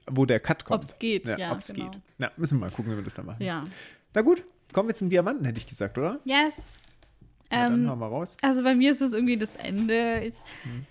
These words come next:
Speaker 2: ich, das habe ich natürlich auch als letztes gesehen und dann hatte ich so ein warmes Gefühl irgendwie und alles war so
Speaker 1: Oh.
Speaker 2: schön.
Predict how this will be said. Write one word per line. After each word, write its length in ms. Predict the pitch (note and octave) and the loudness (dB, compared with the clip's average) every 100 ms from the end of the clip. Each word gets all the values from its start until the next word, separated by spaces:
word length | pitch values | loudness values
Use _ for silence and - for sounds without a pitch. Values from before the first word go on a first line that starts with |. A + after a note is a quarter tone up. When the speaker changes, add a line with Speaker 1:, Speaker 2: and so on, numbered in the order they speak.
| - _ | -20 _
Speaker 2:
ich, 180 | C#4 A#3 - | -12 -12 -10
das 140 | A3+ | -2
habe 140 | C4 B3+ | 0 2
ich 40 | |
natürlich 280 | A3 A#3+ A#3 | 0 -2 -4
auch 120 | G3+ | -4
als 180 | G#3 - | -6 -2
letztes 320 | A#3 A3+ G3+ | -2 -2 -6
gesehen 340 | G#3+ F#3+ C4+ C#4+ | -8 0 4 4
und 60 | A3 | 4
dann 120 | G#3 | 2
hatte 180 | B3+ - | 0 -2
ich 100 | - | -4
so 120 | G3+ | -4
ein 140 | F#3 | 2
warmes 420 | A3 C4+ B3 A3+ - | 4 4 4 -4 -10
Gefühl 440 | A#3+ - F#4 F#4+ | -12 2 4 6
irgendwie 360 | D4+ D4+ C#4 C4+ | 4 4 4 4
und 120 | A3+ | 2
alles 300 | - A3+ A3+ | 0 0 -2
war 200 | G#3+ F#3 F#3 | -2 -2 -2
so 60 | |
Speaker 1:
Oh. 20 | |
Speaker 2:
schön. 540 | - - F#4 F4 E4+ | -6 2 6 6 4